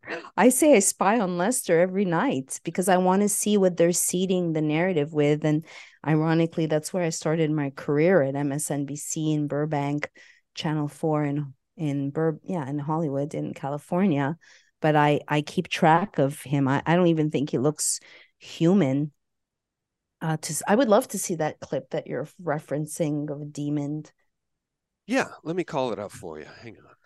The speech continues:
Speaker 1: I mean, Lester doesn't even look very, he's an odd-looking guy, isn't he?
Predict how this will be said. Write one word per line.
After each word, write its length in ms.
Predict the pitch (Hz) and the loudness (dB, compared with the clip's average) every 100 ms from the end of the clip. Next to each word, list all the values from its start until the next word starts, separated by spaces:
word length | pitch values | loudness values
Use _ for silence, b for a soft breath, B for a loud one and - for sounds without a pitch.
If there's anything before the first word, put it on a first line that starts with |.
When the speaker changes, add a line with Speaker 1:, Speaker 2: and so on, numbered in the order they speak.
| _ _ _ _ _ _ _ _ | _ _ _ _ _ _ _ _
Speaker 1:
I 40 | 196 | 4
mean, 160 | 226 | 8
Lester 320 | 254 294 - 254 | 8 6 4 2
doesn't 260 | 202 214 | 2 4
even 280 | 196 196 185 | 2 0 0
look 200 | 190 - | 0 0
very, 440 | - 185 175 175 | 0 2 4 2
he's 360 | 175 - 190 - | -2 -4 -2 0
an 140 | 196 - | 0 4
odd-looking 840 | 190 233 208 214 202 202 180 165 - _ _ _ _ _ | 6 6 6 4 4 2 4 2 -2 _ _ _ _ _
guy, 300 | 165 196 202 | -2 0 0
isn't 360 | 139 156 202 233 | 0 -2 0 0
he? 220 | 285 | 0